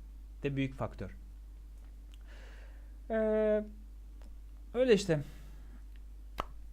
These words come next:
Başka ne söyleyebiliriz? Yok, bir şey ekleyecek yok. Brightwing, range support.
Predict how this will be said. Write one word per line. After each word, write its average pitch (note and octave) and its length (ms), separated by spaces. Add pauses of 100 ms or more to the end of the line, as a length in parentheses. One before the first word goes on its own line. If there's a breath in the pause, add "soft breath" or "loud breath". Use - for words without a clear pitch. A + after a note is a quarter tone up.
(760)
Başka - 260
ne F3 80
söyleyebiliriz? D#3+ 1160 (2500)
Yok, F#4 360
bir G#3 60
şey A3 140
ekleyecek F#3+ 300
yok. C4 300 (220)
Brightwing, G3 640
range G3 140
support. E3+ 400